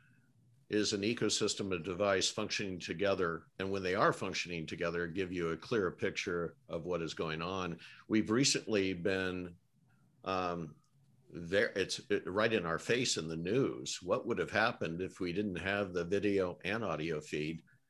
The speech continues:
coming from, uh, the Derek Chauvin case?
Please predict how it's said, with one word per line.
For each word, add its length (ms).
coming 440
from, 680
uh, 320
the 160
Derek 480
Chauvin 420
case? 460